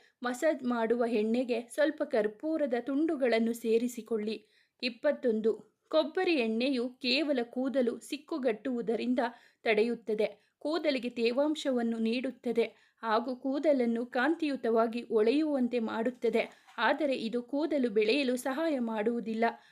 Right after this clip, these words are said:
ಆದ್ದರಿಂದ ಕೂದಲು ಕಾಂತಿಯುತವಾಗಿ ಇರುವುದರ ಜೊತೆಗೆ ಒಟ್ಟಾಗಿ ಬೆಳೆಯಬೇಕಾದರೆ ಕೊಬ್ಬರಿ ಎಣ್ಣೆ ಹಾಗೂ ಹರಳೆಣ್ಣೆ ಮಿಶ್ರಣ ಮಾಡಿಟ್ಟುಕೊಂಡು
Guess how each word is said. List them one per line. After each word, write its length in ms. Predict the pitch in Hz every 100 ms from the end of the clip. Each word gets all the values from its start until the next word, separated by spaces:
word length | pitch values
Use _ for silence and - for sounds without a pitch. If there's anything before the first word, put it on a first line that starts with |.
| _
ಆದ್ದರಿಂದ 540 | 202 202 214 269 240 220 214 -
ಕೂದಲು 440 | - 311 349 330 254
ಕಾಂತಿಯುತವಾಗಿ 1000 | 247 220 269 277 285 240 220 220 233 262 233
ಇರುವುದರ 420 | 269 311 254 240
ಜೊತೆಗೆ 400 | 214 202 247 226 226 - _
ಒಟ್ಟಾಗಿ 600 | 226 226 220 311 294 226 262 269 _ _ -
ಬೆಳೆಯಬೇಕಾದರೆ 1040 | 220 240 330 285 233 220 226 220 220 233 - - _
ಕೊಬ್ಬರಿ 440 | 254 240 285 330
ಎಣ್ಣೆ 280 | 247 233 233
ಹಾಗೂ 360 | - 226 214 240
ಹರಳೆಣ್ಣೆ 600 | - 240 277 311 285 247
ಮಿಶ್ರಣ 460 | 226 226 - 285 247
ಮಾಡಿಟ್ಟುಕೊಂಡು 880 | 226 208 226 226 254 240 233 233